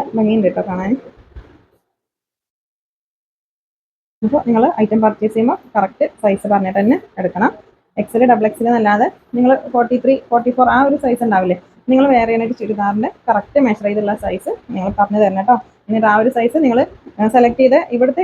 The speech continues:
ഈ ചുരിദാറിലും ഉണ്ടോയെന്ന് നിങ്ങൾ ഏത് നമ്പറിലാണോ മെസ്സേജ് അയക്കണേ ആ നമ്പറിൽ just ഒന്ന് ചോദിക്കണം, എന്നിട്ട് പർച്ചേസ് ചെയ്യാം കേട്ടോ. അൺസൈസ് ആണെങ്കിൽ റിട്ടേൺ ഉണ്ടാവില്ല, അതുകൊണ്ടാണ് പറയുന്നത്. ഓക്കെ, നെക്സ്റ്റ്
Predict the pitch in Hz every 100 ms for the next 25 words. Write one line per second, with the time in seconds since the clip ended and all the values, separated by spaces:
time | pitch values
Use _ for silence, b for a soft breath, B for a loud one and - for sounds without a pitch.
0 | 277 277 240 208 208 240 349 226 214 214
1 | 311 - - 233 226 247 262 233 233 233
2 | 254 233 226 240 226 240 381 _ _ -
3 | 247 214 208 277 - 208 - 208 302 -
4 | - 208 196 190 196 - - _ _ 190
5 | 196 190 - 226 196 190 208 180 214 240
6 | 196 202 185 202 208 208 269 - - 202
7 | 196 233 294 208 196 196 285 - _ _
8 | - 190 190 196 202 190 180 208 - -
9 | _ - - - _ - _ _ _ _
10 | _ _ _ _ - 262 -